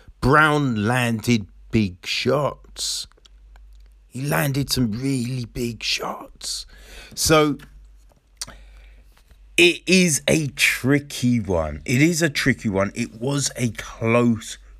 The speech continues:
close fight. I thought Brown took it ju-, like, by a razor, and I'd say he might have had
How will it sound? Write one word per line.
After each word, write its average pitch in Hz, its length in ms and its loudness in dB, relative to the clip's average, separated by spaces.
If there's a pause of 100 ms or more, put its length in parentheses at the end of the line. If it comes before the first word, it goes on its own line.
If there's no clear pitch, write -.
close 104 720 -4 (280)
fight. 107 720 0 (1300)
I 156 180 6
thought - 400 -2
Brown 139 560 4
took - 580 -2
it 107 260 0 (1300)
ju-, 147 380 0 (240)
like, 143 500 -6 (280)
by 196 180 6
a 139 80 0
razor, 117 760 0 (140)
and 131 160 2
I'd 127 180 0
say 127 480 0
he 127 360 0
might 135 280 4
have 120 140 -6
had 110 340 -2